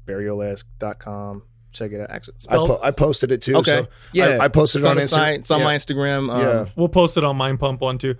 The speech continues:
Speaker 2: Yeah.
Speaker 3: So that's Barry Olesque, uh, spelled B E R E, uh, O L A E S Q U E dot com.
Speaker 1: Yes.
Speaker 3: Okay.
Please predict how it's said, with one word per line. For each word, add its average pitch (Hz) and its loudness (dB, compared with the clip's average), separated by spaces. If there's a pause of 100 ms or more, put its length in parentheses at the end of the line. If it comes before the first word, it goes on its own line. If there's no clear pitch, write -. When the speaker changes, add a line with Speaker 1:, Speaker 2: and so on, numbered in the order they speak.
Speaker 2:
Yeah. 120 -6
Speaker 3:
So - -2
that's 175 4
Barry 170 4
Olesque, 156 2
uh, 135 0
spelled 135 -2
B 165 -2
E 175 -6
R 147 0
E, 160 -4 (200)
uh, 135 -4 (100)
O 147 -2
L 147 -2
A 156 -2 (140)
E 180 -2 (100)
S 160 -2
Q - -2
U 165 0
E 175 -4
dot 147 -2
com. 196 -4 (260)
Speaker 1:
Yes. - 0
Speaker 3:
Okay. 123 -4